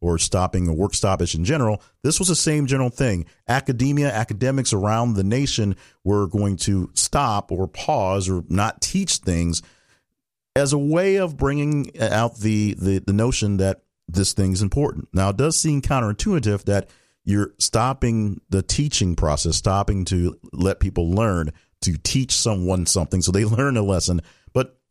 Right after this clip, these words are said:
it is what it is. It's a way to basically stand out and also for these people to make a statement in the Black Lives Matter, or in, yes, in the All Lives Matter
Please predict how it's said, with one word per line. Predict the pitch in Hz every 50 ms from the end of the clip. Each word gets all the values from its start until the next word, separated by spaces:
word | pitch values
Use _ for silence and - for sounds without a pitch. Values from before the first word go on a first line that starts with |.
| _ -
it | 120 110
is | 123 139 139 120 110
what | 107 107 110 113 107
it | 107 101
is. | 98 78 62 64 -
It's | 87 78 -
a | 95
way | 85 87 92 95 101 107 110 117 110
to | - - 101 95
basically | 92 95 98 - - 92
stand | 87 - - 110 104 104 101
out | 98 98 98 98 -
and | 90 90 87 85 -
also | - 95 107 123 - - 107 92 87 82 - - - - - - -
for | - - 90 90 90 -
these | - 85 87 104 104 110 -
people | - - 104 95 - 95 90 85
to | - - 92 90 87 87 82
make | - 90 92 -
a | 80
statement | - - 101 95 - 85 87 82 - _ _
in | 104 104 110 113
the | 98 92
Black | 78 85 82 76 - -
Lives | 76 73 69 71 -
Matter, | 73 76 76 71 73 73 76 - _ _ -
or | 67 67 - -
in, | - 73 78 76 76 76 71 76
yes, | 78 78 76 73 -
in | 90
the | 92 101
All | - 135 151 165 165 127
Lives | 101 85 78 76 78 76
Matter | 76 82 78 76 78 78